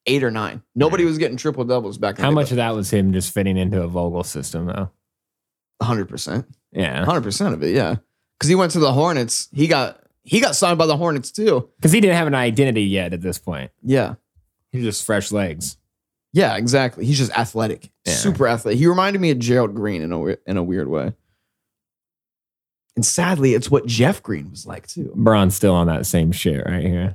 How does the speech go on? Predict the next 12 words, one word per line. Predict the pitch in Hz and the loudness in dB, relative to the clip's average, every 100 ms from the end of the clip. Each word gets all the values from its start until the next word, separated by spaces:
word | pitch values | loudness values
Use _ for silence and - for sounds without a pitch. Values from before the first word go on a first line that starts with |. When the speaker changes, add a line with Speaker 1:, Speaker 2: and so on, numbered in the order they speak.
| - | -2
Speaker 1:
I | 113 | -2
know, | 104 104 107 | 0 2 4
right? | 107 117 120 - - | 4 4 2 -2 0
He's | 120 | 2
hitting | 143 120 120 | 2 2 0
the | |
same | 117 - - 117 117 117 | 0 0 2 2 2 2
shots. | - 117 117 - | 2 2 2 2
He | 208 254 | 4 6
hits | 277 - | 4 0
ridiculous | 233 220 240 233 196 196 | 2 2 2 4 2 2
threes. | 214 214 120 | -2 0 0